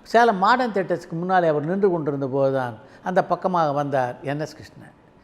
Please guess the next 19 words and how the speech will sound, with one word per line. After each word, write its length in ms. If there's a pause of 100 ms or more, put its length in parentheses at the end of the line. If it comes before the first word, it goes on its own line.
(160)
"என்ன 500 (320)
இங்க 240
நின்னுட்டு 140
இருக்கீங்க?" 640 (260)
அப்படின்னு 300
எம் 180
ஆர் 140
ராதாவையும் 580 (300)
யதார்த்தம் 560
பொன்னுச்சாமி 420
பிள்ளையும் 300
பார்த்து 300
அவர் 120
கேட்டபோது, 720 (320)
தங்களுடைய 380
நிலைமையை 420
பற்றி 240
அவரிடம் 240
விளக்கமாக 520